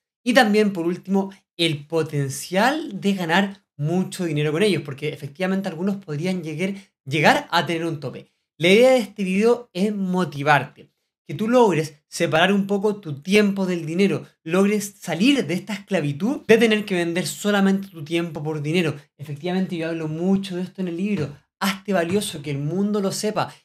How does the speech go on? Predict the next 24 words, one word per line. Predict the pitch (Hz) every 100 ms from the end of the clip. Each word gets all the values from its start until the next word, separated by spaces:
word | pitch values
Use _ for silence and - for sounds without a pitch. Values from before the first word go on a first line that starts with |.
| -
y | 160
haz | 190 196
que | 185
tu | 147 156 143 _ _ _
tiempo | 202 254 202 160
sea | 143 202
extremadamente | 202 - 233 226 202 214 220 220 208 208 202
valioso | 185 190 196 175 - _ _
para | 220 240
conseguir, | 220 208 185 202 160
más | 139 151 220 240
allá | 170 151 170
de | 151
la | 131
libertad | 123 113 117 - 131
financiera, | 143 160 175 175 196 196 - _
la | 180 190
despreocupación | 196 196 - 190 170 170 151 160 - - 262
financiera. | 294 190 151 127 120 123 113 107 -
Y | 185
quizá | 208 240
ahora | 233 240
estás | 196 214
pensando, | 202 196 196 147